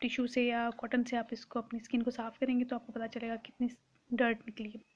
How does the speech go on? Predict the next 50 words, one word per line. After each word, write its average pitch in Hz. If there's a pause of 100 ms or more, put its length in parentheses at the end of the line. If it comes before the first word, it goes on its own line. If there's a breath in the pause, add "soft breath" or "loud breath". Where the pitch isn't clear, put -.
(540 loud breath)
मसाज 247
का 285
तरीका 254
आप 247
YouTube 233
पे 247
आप, 226
अ, 226
कोई 233
भी 220
ट्यूटोरियल 226
देख 220
के 254
आप 247
सीख 220
सकते 247
हैं, 302 (420)
ठीक -
है। 240
आपने 240 (500 loud breath)
ऊपर 240
से 254
नीचे 233
नहीं 226
करना, 262
नीचे 233
से 226
ऊपर 214
की 220
तरफ 214
जाना 220
और 226
अच्छी 220
तरह 233
मसाज 220
करना -
है। - (420 loud breath)
उसके 254
बाद 262
अपना 262
चेहरा 247
साफ़ 233
करने 247
के 254
बाद 240
आपने 226
फिर 233
ये 240 (1300)
जो 240
है 240